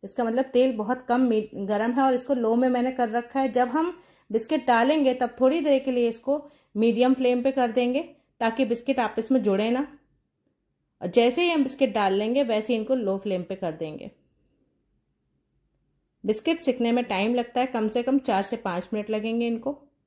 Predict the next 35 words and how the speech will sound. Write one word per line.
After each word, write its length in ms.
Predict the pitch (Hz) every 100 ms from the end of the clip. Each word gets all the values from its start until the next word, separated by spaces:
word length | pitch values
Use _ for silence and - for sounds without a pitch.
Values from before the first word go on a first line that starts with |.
| -
अलटते 360 | 185 208 - 233
पलटते 400 | 214 208 208 240
हुए 220 | 240 254
सेकना 360 | 254 233 233 233
पड़ेगा 320 | 240 240 269
हमें। 260 | 262 262 349 _ _ _ _ _ _ _ _ _ _ _ _ _ _ _ _ _ _ _ _ -
ये 140 | 185
देखिए, 420 | 175 165 - - - _ _ _ _ _ _ _ _ _ _ _ _ _ _ _ _ _ _ _ _ _ _ _ _ _ _ _ _ _ _ _ _ _ _ _ _ _ _ _ -
अब 160 | 220 247
इनको 320 | 240 240 302
थोड़ा 280 | - 233 214
सा 160 | 220 247
बीच 260 | 208 208 226
में 100 | 247
हिला 280 | 202 196 190
भी 140 | 220
दें 300 | 226 285 -
ताकि 260 | 208 202 233
ये 60 | 214
आपस 300 | 196 214 214
में 100 | 247
जुड़े 320 | 202 190 220
ना। 140 | 247 269 _ _ _ _ _ _ _ _
बाकी 280 | 190 202 269
इनको 220 | 254 247
हमें 220 | 254 247 254
ज़्यादा 320 | 220 202 240
भी 140 | 240 240
नहीं 200 | 226 240
कुछ 180 | 247
करना 260 | - 226 240
है, 60 | 262
नहीं 200 | 233 208
तो 120 | 226
ये 220 | 285 370